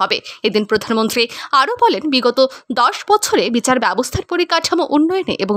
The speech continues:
দ্রুত যাতে ন্যায় বিচার হয়, তা নিশ্চিত করতে একাধিক পদক্ষেপ করা হয়েছে।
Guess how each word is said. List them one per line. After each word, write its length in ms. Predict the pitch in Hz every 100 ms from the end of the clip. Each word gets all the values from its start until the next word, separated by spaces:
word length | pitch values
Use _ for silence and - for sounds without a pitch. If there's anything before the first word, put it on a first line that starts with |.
| 202
দ্রুত 200 | 226 - 359
যাতে 260 | 320 320 202 139 - - - - 285
ন্যায় 240 | 269 294 440
বিচার 220 | - 415 -
হয়, 160 | 247 180
তা 60 | 226
নিশ্চিত 400 | 226 247 - 349 -
করতে 200 | 359 - 185
একাধিক 320 | 196 226 226 -
পদক্ষেপ 460 | 220 208 - - -
করা 200 | 254 185 -
হয়েছে। 300 | - -